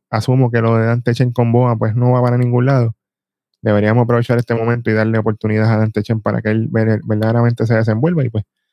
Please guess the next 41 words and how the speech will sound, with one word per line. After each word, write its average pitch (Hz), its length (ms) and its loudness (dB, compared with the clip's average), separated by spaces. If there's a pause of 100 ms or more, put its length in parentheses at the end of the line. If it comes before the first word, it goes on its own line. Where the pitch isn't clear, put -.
(300)
hágalo 123 340 4
de 160 80 2
él. 180 100 -4 (160)
Y 123 100 -2
también 110 280 0
Tavion 123 280 2
Heights, 131 180 0
que - 80 -2
es - 20 2
un 117 80 0
muchacho 117 280 0
joven, 120 320 2
olímpico, 110 520 0
fuerte, 117 360 -2
grande. 110 480 0 (800)
¿Sabe? 101 420 0 (720)
Se - 120 0
lo 113 100 2
merecen, 113 440 0 (120)
definitivamente 110 760 -2
que 107 120 2
sí. 104 160 -4 (840)
Este 131 300 0
Level 147 280 2
Up 160 120 0
fue 139 140 2
un 143 60 4
episodio 139 340 2
cortito, 147 420 2
rapidito 135 420 2
para 135 200 2
todos 135 200 2
ustedes, 151 360 2
pero 156 180 2
gracias 131 240 0
por 127 100 0
estar 123 200 -2
conmigo 127 220 0
aquí 127 120 2
como 127 240 0
siempre. 156 460 0